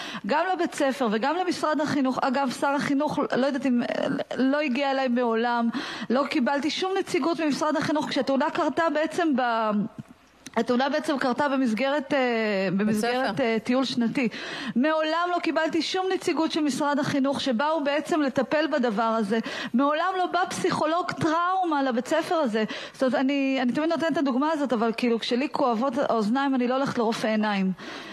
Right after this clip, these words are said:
Speaker 2: נכון.
Speaker 1: הם הביאו פסיכולוג חינוכי שרק עשה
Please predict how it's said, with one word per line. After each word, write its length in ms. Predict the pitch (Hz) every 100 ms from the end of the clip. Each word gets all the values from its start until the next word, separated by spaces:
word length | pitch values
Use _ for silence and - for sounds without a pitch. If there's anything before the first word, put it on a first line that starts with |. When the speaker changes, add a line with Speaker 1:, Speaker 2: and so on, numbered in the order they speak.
| -
Speaker 2:
נכון. 200 | 185 240
Speaker 1:
הם 100 | 254
הביאו 420 | 277 220 320 359 -
פסיכולוג 440 | - 277 285 294
חינוכי 600 | - 294 269 262 247 262
שרק 380 | 254 285 285 311
עשה 220 | 302 -